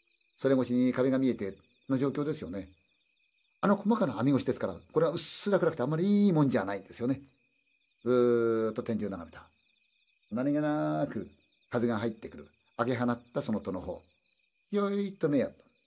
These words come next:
目やって、くーっと首伸ばしながら、あー、なんでもないかと戻そうと思ったその瞬間、目の端に何かがちらっと映ったね。開け放ったその戸、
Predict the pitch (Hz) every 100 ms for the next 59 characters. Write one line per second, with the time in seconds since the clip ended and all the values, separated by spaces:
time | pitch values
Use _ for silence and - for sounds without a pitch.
0 | _ _ _ _ _ _ _ _ - 175
1 | 185 147 - 143 156 165 160 160 147 147
2 | 139 143 123 120 131 131 123 123 131 147
3 | 151 151 160 156 131 120 135 147 123 135
4 | 139 123 156 170 165 151 143 - - _
5 | _ _ _ _ _ _ _ _ _ _
6 | _ 220 214 98 - 87 90 - - 202
7 | 180 - 147 - 113 - 92 107 170 -
8 | _ _ _ _ _ _ _ _ _ _
9 | _ _ _ _ _ _ _ _ _ _
10 | _ _ _ _ _ _ _ _ _ -
11 | 254 226 214 190 104 113 101 95 82